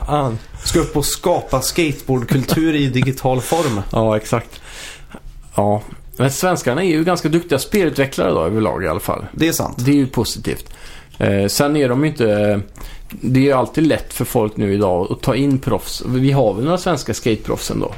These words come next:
Speaker 2: Det har vi ju.
Speaker 1: Från förr i alla fall. Så
Speaker 2: Verkligen.
Speaker 1: motion capture och så lär ju vara
Speaker 2: Mm.
Speaker 1: rätt lätt att få till.
Speaker 2: Ja.
Speaker 1: Och så. Man kan ju hoppas att det är Sveriges bästa skatepark i Göteborg, va?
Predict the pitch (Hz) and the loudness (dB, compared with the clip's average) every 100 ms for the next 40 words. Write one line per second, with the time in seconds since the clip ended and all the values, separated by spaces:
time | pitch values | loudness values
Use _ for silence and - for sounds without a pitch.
0 | - - 135 214 143 - - - - 120 | -8 -2 0 0 -2 -4 -8 -10 -6 -2
1 | 107 117 151 113 101 - - - - - | 0 0 0 -2 -4 -8 -10 -14 -14 -14
2 | - - 139 131 131 139 113 107 98 - | -18 -2 2 2 2 0 0 0 -2 -2
3 | - 151 143 104 82 117 104 101 92 95 | -2 0 0 -2 0 0 2 2 2 0
4 | 107 - - 101 - - - 123 - 127 | -4 -6 -6 -4 -4 -4 -2 -2 -2 -6
5 | - - - - - - - - - - | -12 -20 -20 -20 -20 -16 -10 -6 -4 0
6 | 135 139 185 151 139 170 180 151 139 117 | 2 2 2 2 2 2 2 2 0 -2
7 | 117 - 175 143 - 175 - 135 147 127 | -4 0 2 2 -2 -4 -2 -2 0 0
8 | - 151 139 113 113 147 160 - | 0 0 0 0 0 0 2 -2